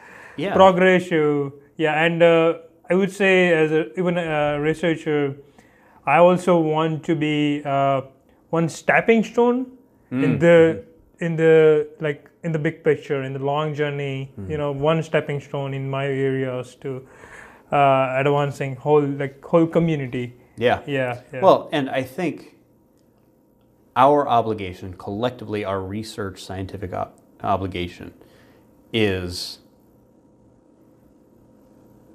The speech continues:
Speaker 1: to not reinvent the wheel just for the sake of reinventing the wheel, but at times to ask whether the wheel's even necessary, right?
Speaker 2: Yes. <laughs>
Speaker 1: So building upon something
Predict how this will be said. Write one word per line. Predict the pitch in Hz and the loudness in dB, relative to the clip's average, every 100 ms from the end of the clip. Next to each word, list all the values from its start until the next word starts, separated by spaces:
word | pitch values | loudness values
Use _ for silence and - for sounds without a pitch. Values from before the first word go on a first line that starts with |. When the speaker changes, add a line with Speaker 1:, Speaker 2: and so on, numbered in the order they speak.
| - _ _ | -20 _ _
Speaker 1:
to | - 156 | -2 2
not | 165 170 - | 2 0 -4
reinvent | 123 147 120 127 | -2 0 0 -4
the | 117 | -2
wheel | 113 107 | 0 0
just | 113 | -2
for | - | -10
the | 104 | -12
sake | 95 107 107 | -8 -8 -6
of | |
reinventing | 101 104 104 101 107 | -6 -6 -6 -8 -8
the | |
wheel, | 98 104 151 - - - | -2 -2 -2 -8 -20 -4
but | 120 | -2
at | 120 - | -2 -4
times | 151 151 135 | -6 -4 -4
to | - | -6
ask | 110 113 - 113 | -6 -6 -6 -4
whether | 113 104 | -4 -4
the | 98 | -4
wheel's | 101 104 | -2 -2
even | 98 92 | -4 -8
necessary, | 90 85 - - - - _ _ _ - | -10 -10 -12 -14 -14 -18 _ _ _ -12
right? | 95 - - | -10 -10 -6
Speaker 2:
Yes. | 170 156 139 131 - - | 0 2 2 -4 -12 -8
<laughs> | |
Speaker 1:
So | - 131 110 101 92 165 - _ - - 110 | 0 2 4 2 -2 -10 -20 _ -20 -20 -4
building | 139 160 170 135 | 0 2 2 -4
upon | - 135 127 | -6 -4 -4
something | 120 107 92 98 87 | -4 -10 -10 -12 -12